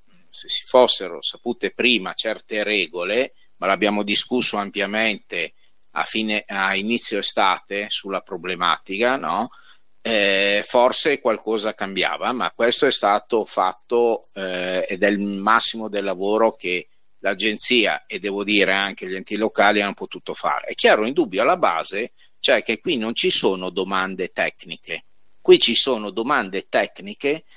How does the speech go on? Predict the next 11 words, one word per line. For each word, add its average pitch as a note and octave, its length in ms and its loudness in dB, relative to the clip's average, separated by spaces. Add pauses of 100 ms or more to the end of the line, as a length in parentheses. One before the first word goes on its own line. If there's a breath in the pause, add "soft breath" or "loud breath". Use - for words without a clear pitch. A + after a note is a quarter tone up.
(460 soft breath)
che D3 200 6
sono A2+ 440 0
solo G2 600 0 (180)
<laughs> - 200 -4
un, G2+ 580 -4 (1500 soft breath)
un C3 200 0
nascondiglio E3+ 880 4
per A#2 260 2
delle A#2+ 240 2
problematiche B2+ 840 0
personali G#2 920 0